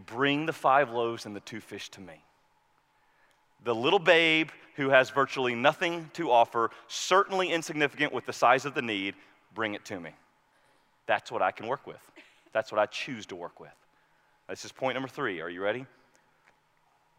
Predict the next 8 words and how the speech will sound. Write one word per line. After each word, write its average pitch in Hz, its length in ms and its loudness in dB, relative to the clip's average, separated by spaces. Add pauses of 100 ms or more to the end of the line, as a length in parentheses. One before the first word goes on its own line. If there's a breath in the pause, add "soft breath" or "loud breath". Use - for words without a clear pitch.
(720)
I 92 40 -18
wanted 95 180 -8
to 95 80 -10
remain 101 400 -4
scholarly 101 460 0
this 98 220 -10
morning, 98 240 -8
theologically 104 800 -4